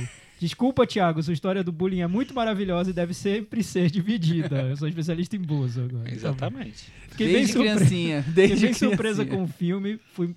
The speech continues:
Speaker 1: sem muita expectativa, mas nem senti o tempo passar. Achei bem divertido. Concordo que a parte mais fraca era a relação do pai e do filho. Desejei bem que o palhaço não tivesse tido um filho. Acho que eles se prolongaram muito nesse drama e preferia ter visto mais da relação do ator com a mãe.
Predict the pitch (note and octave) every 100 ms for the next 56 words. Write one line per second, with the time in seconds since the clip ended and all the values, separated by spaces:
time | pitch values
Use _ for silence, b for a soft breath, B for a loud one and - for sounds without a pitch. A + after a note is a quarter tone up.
0 | _ - F#3+ F#3+ F3+ G#3 - G3+ F3+ F3
1 | - G3 G3 F#3+ E3 G#3+ A3+ A#3 G#3 G3+
2 | F#3 F3+ F3 E3 D#3 D3+ E3 D#3 F#3+ F#3+
3 | F#3+ - D3 C#3 D#3 F#3 G3 G3+ F3+ F3
4 | E3+ D#3+ - D3 D#3 D#3 E3 D3+ D#3+ D#3
5 | E3 D#3+ F3+ - A3+ A#3+ - _ _ _
6 | F#3 G3+ E3+ G#3+ F3+ G3+ A#3 B3 G#3+ G3+
7 | G#3 A3+ G3+ C4 - G#3+ A3 A#3+ A#3+ A#3
8 | A3+ D#4 - G#3+ G#3+ F3 C3+ B2+ - _
9 | _ _ _ E3+ G3 A3+ A3+ G#3+ G#3+ G3
10 | G#3 G3+ F#3+ G3+ G3+ G3+ C#4+ B3+ B3 A3+
11 | F3+ F#3+ G#3+ A3 G#3+ G3+ G3 G3+ G#3+ G#3
12 | G3 F3 G3 - F3+ F3+ F#3+ G3 G3 F#3
13 | G3 F#3+ F#3 F#3+ F#3+ G#3 G3+ F3+ F3+